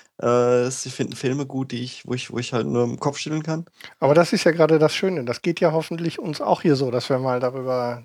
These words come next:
Speaker 2: diskutieren, warum der eine was gut oder was schlecht findet.
Speaker 1: Ja, das, das meine ich ja, aber, ähm,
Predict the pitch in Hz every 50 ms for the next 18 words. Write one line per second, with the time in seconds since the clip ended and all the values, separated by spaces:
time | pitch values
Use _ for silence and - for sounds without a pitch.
0 | _ - 135 135 - - 160 139 - - 196 185 170 151 147 143 135 139 139 139
1 | 143 147 143 147 143 135 131 135 143 139 139 135 131 123 - - 151 139 135 -
2 | 135 123 123 123 123 120 - - 160 151 - - - - 120 120 120 - _ _
3 | - - - - - - - - - - - - 123 160 254 254 143 - - -
4 | 120 113 - 120 - 135 131 127 - 143 156 160 156 - - - - 131 120 -
5 | - 120 127 127 131 135 135 135 143